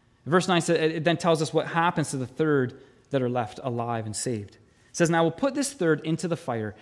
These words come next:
and refine them as one refines silver and test them as gold is tested. They will call upon my name and I will answer them. I will say,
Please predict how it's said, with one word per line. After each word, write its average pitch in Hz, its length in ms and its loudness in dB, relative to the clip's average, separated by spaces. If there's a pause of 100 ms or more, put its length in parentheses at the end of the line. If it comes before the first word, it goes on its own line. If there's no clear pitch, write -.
(120)
and 156 160 2
refine 185 480 2
them 165 160 2
as 131 160 -2
one 139 200 0
refines 123 500 -2
silver 110 340 -4
and 131 180 -4
test - 320 -4
them 120 180 -2 (220)
as 135 140 -2
gold 139 300 0
is - 100 -8
tested. 101 400 -10 (800)
They 165 120 4
will 160 100 4
call 180 280 2
upon 196 280 0
my 170 80 2
name 117 380 -2 (840)
and 143 140 -2
I 139 180 0
will 143 160 -4
answer 123 320 -6
them. 107 180 -6
I 143 120 -2
will 147 100 -2
say, 127 340 -2